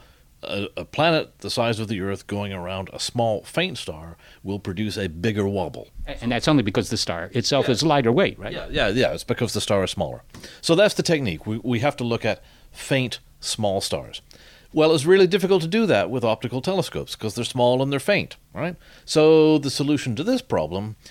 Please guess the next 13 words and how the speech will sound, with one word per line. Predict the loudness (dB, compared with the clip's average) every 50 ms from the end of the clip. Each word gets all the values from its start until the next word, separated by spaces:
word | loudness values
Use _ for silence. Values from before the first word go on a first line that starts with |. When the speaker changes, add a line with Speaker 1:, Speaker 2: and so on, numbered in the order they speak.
| -20 -20 _ -4
Speaker 1:
is | -4 -4 -4 -4
to | -6 -6
use | -4 -4 -4 -4
an | -4 -4
infrared | -4 -4 -4 -4 -2 -2 -2 -2 -4
telescope | -6 -8 -8 -8 -10 -12 -12 -14 -18 _ _ _ _ _ _ _ _ _ _ _ _ -8
and | -8 -6 -4
to | -2
use | 0 0 0 0
that | 0 -2 -2 0
same | -2 -2 0 0 0 2
wobble | 2 2 2 2 0 -2
technique, | -2 -4 -6 -6 -6 -8 -10 -10 -12 -12 -16